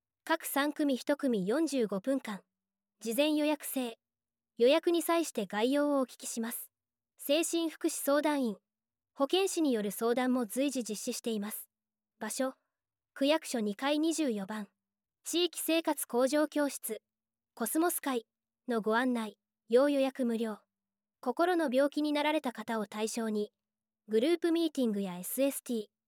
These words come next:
社会生活スキルトレーニング、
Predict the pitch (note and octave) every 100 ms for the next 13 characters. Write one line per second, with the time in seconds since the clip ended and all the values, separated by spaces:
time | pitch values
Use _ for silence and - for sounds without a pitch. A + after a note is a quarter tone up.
0 | _ _ _ _ - B3 A#3+ D#4 E4+ E4
1 | E4 D#4 - - D4 D4+ D#4 D#4 D4+ A#3+
2 | G3 F#3